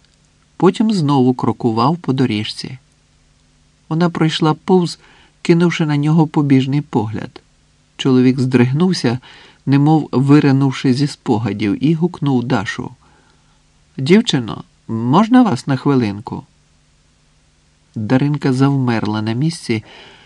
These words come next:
і якесь невиразне передчуття неприємності, що зависла над нею, холодком проповзло по спині. Вона обернулася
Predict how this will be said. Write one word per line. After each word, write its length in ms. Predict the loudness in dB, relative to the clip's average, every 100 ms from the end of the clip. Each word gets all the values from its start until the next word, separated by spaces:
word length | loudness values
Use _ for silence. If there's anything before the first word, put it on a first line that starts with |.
| _ 0
і 100 | 2
якесь 420 | 2 0 -2 -2
невиразне 720 | -2 0 2 0 0 0 -2 -2
передчуття 800 | 0 0 0 -2 -6 -2 -2
неприємності, 1200 | 0 -2 0 0 2 2 2 0 -6 -8 -8 -6 -6
що 280 | -4 -2
зависла 540 | 2 2 2 0 -2 -4
над 260 | -4 -4
нею, 380 | 0 2 0 -2 _ _ _ _
холодком 760 | -6 2 4 4 0 0 0 0
проповзло 800 | -2 -2 -2 -2 -2 0 0 0
по 160 | -4
спині. 540 | -10 -10 -10 -10 -16 -18 _ _ _ _ _ _ _ _ _ _ _ _ -2
Вона 220 | 0 0
обернулася 920 | 0 0 0 2 2 2 0 -2